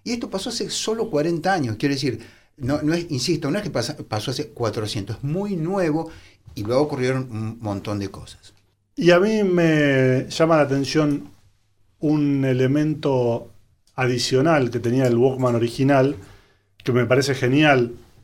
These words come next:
Speaker 2: porque planteaba desde el primer momento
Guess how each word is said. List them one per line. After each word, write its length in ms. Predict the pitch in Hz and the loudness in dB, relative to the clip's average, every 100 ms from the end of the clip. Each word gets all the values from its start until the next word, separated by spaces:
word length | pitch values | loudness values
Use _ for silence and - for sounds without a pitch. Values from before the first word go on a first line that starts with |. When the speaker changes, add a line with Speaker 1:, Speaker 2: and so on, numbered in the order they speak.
| _ _ _ _ _ _ _ _ _ | _ _ _ _ _ _ _ _ _
Speaker 2:
porque 340 | 131 120 131 123 | 0 2 0 0
planteaba 880 | - - 120 117 120 143 147 143 131 | -2 2 4 4 2 4 6 6 6
desde 200 | 123 120 | 2 0
el 100 | 120 | -2
primer 380 | 113 123 143 147 | 0 0 2 2
momento 640 | 135 139 131 113 117 107 | 2 2 0 -2 -6 -8